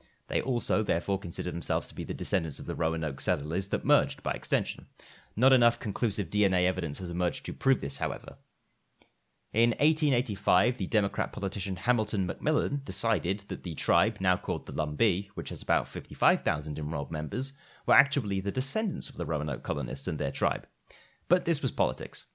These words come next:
At the time, some considered the Lumbee to be black rather than Native American. Now, the Lumbee, for their part, have a very distinct history of intermarrying between native tribes,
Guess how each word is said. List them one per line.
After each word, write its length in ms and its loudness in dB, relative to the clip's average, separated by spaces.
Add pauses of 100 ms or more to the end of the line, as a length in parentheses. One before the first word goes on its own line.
(380)
At 120 0
the 40 -6
time, 380 2
some 260 2
considered 420 -2
the 80 0
Lumbee 380 -4
to 60 -10
be 140 -8
black 500 0
rather 240 0
than 140 -4
Native 260 -4
American. 460 0 (160)
Now, 180 2
the 100 -4
Lumbee, 320 0
for 120 -6
their 160 2
part, 280 2
have 140 -2
a 80 2
very 320 2
distinct 380 -4
history 400 -4
of 100 -6
intermarrying 640 0
between 440 -4 (260)
native 340 0
tribes, 480 2